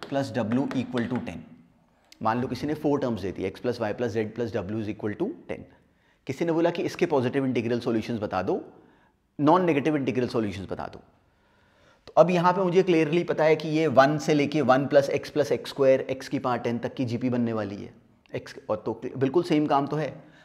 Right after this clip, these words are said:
तो ये वन माइनस x की पावर इलेवन की पावर फ़ोर बन जाएगा into वन माइनस x की पावर माइनस फ़ोर बन जाएगा। इसमें से कोफिशिएंट वन मल्टीप्लाई करेगा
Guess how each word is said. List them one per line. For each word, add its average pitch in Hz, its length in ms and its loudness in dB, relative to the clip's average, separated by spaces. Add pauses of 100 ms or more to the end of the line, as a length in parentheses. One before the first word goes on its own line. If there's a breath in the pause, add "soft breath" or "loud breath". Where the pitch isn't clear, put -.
तो - 100 -6
ये 156 100 2
वन 151 220 6
माइनस 170 380 0
x 143 220 -4
की 160 120 -4
पावर 147 220 4
इलेवन 131 360 0
की 147 120 -2
पावर 127 240 2
फ़ोर 139 280 -2
बन 170 140 -2
जाएगा 165 340 0
into 139 260 0
वन 123 160 4
माइनस 123 320 0
x 117 180 -8
की 127 120 -4
पावर 117 260 0
माइनस 98 320 -6
फ़ोर 95 200 -8
बन 87 140 -8
जाएगा। - 360 -12 (680 soft breath)
इसमें 160 280 2
से 208 100 2
कोफिशिएंट 185 500 2
वन 147 200 4
मल्टीप्लाई 147 460 2
करेगा 135 440 0